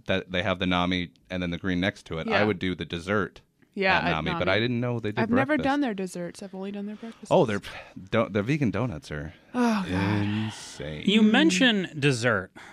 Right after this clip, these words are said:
Speaker 3: Let's kick it off with this. Mars, the candy company that, of course, makes M and M's amongst other tasty treats.
Speaker 1: I've been obsessed with peanut M's, pe-, peanut M and M's lately.
Speaker 3: Well, there's a report out that Mars may remove M and M's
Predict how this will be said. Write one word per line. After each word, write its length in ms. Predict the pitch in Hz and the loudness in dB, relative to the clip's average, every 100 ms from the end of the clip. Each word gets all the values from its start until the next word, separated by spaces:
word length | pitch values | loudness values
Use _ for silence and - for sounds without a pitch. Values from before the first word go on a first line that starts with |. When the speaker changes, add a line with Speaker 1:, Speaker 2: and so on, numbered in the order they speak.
| - - | -20 -6
Speaker 3:
Let's 180 | 190 - | -6 -2
kick 220 | - 220 | -2 2
it 80 | 165 | 4
off 260 | 135 135 | 4 2
with 200 | 127 104 | -2 -6
this. 480 | - 113 101 - - - | -2 -2 -2 -6 -8 -4
Mars, 840 | 139 156 180 160 110 110 131 - | 2 4 6 4 2 0 -4 -10
the 120 | - 135 | -6 -2
candy 340 | 156 135 127 | 2 2 0
company 400 | - 113 123 117 | -2 -4 -2 -4
that, 100 | 117 | -4
of 80 | 101 | -6
course, 240 | - 117 | -4 -4
makes 220 | 110 101 - | -2 -4 -2
M 200 | 147 139 | 0 2
and 80 | 123 | 2
M's 320 | 117 117 117 | 0 0 -4
amongst 400 | 127 107 101 - | -6 -6 -6 -8
other 400 | 135 110 104 95 _ _ _ _ - | -8 -6 -6 -6 _ _ _ _ -8
tasty 360 | 131 113 - | -6 -4 -8
treats. 280 | - - 110 | -10 -4 2
Speaker 1:
I've 180 | 127 139 | 2 4
been 160 | 147 | 2
obsessed 640 | 110 85 - - 92 - - | 2 -2 -8 0 0 0 -8
with 160 | 80 | -12
peanut 300 | - 87 78 | -6 -4 -4
M's, 300 | 78 80 73 - - | -4 -6 -10 -16 -20
pe-, 300 | - 95 82 - - | -6 -4 -4 -8 -14
peanut 460 | - 107 87 87 - | -6 -4 -2 -4 -6
M 140 | 82 | -10
and 80 | 80 | -8
M's 240 | 80 80 80 | -6 -6 -6
lately. 400 | 80 - 76 - - _ _ | -10 -10 -12 -14 -20 _ _
Speaker 3:
Well, 280 | 170 165 - | -4 -2 -4
there's 260 | 151 208 240 | -2 0 0
a 60 | 233 | 0
report 460 | 185 - 226 233 | 0 0 2 4
out 200 | 180 131 | 6 4
that 120 | 165 - | 0 -2
Mars 600 | 151 185 240 294 302 - | 2 2 4 4 2 2
may 280 | 160 180 202 | 0 2 4
remove 600 | 190 160 160 156 156 139 - | 2 0 4 4 4 0 -2
M 220 | 180 220 233 | 2 4 4
and 140 | 185 | 6
M's 440 | 165 139 120 110 | 6 6 4 -2